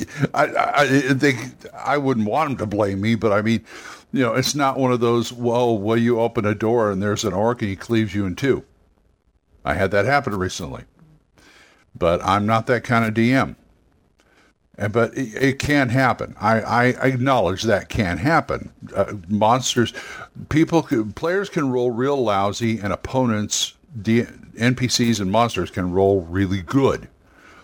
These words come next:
Of course, the reverse is also true too.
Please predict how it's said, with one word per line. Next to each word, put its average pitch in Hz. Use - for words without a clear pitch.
Of -
course, -
the 147
reverse 104
is 80
also 58
true 65
too. 123